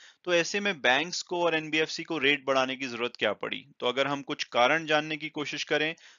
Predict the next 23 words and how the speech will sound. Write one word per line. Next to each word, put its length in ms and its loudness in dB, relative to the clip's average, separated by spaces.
तो 80 -8
पहला 400 4
कारण 280 2
हो 160 -4
सकता 300 -2
है 120 4
कि 120 -8
जो 120 -2
ट्रेजरी 580 0
बिल 220 4
है 100 4
यानी 160 0
कि 120 -2
जो 100 -2
गवर्नमेंट 500 0
शॉर्ट 320 2
टर्म 160 -2
के 180 -2
लिए, 220 0
अ, 320 -2
पैसा 360 2
लेती 380 0
है 240 0